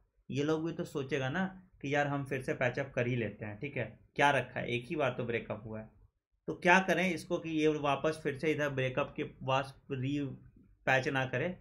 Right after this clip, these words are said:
तो इसको हम क्या करते हैं, टेम्परेरी गर्लफ्रेंड पकड़ा देते हैं। इसको हम क्या करते हैं,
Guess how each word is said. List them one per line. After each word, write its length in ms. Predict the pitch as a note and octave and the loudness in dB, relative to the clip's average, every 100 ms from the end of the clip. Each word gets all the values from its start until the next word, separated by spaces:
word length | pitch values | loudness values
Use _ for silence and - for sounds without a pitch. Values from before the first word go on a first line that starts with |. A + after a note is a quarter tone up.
| - - _ | -14 -20 _
तो 60 | D#3 | 0
इसको 200 | D#3 F3 | 2 2
हम 120 | F3+ | -2
क्या 120 | E3+ D#3+ | 2 2
करते 240 | D#3+ E3+ | 2 0
हैं, 80 | F3+ | 0
टेम्परेरी 500 | D#3+ D3 D#3 D3+ E3+ | 0 0 0 0 0
गर्लफ्रेंड 380 | D3+ C3 C3+ B2+ | 2 2 0 -4
पकड़ा 220 | A2+ G#2+ G#2 | -2 -2 -2
देते 260 | F#2 - | -4 -10
हैं। 120 | A#2 - - | -14 -14 -12
इसको 220 | - - | -12 -6
हम 80 | C#3+ | -4
क्या 120 | C3 | -2
करते 260 | A#2+ A#2 - | -2 -2 -4
हैं, 200 | G3 | -6